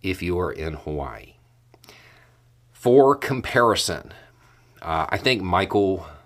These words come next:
had the seven hundred dollar thing. Um, oftentimes it comes on a card. Sometimes it just, like, shows up in your account. Uh,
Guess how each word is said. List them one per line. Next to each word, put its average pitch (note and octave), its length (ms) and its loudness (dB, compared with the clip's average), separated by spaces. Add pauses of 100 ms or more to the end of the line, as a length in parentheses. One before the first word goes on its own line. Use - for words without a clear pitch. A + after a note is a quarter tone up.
(260)
had F2+ 500 -2 (240)
the F2 100 -4
seven F2+ 300 -2
hundred F#2 200 -4
dollar F2 260 0
thing. F2 420 -6 (560)
Um, C#2 520 -8 (300)
oftentimes A2+ 540 2
it - 60 -8
comes F#2 240 -8
on E2+ 100 -2
a D2 60 -6
card. B2 560 4
Sometimes F#2+ 480 -4
it D#2+ 60 -6
just, - 340 -6
like, D#2+ 160 -2
shows E2 260 -6
up D#2+ 140 -6
in E2 80 -4
your D#2+ 140 -6
account. - 460 -4 (640)
Uh, C#2 260 -12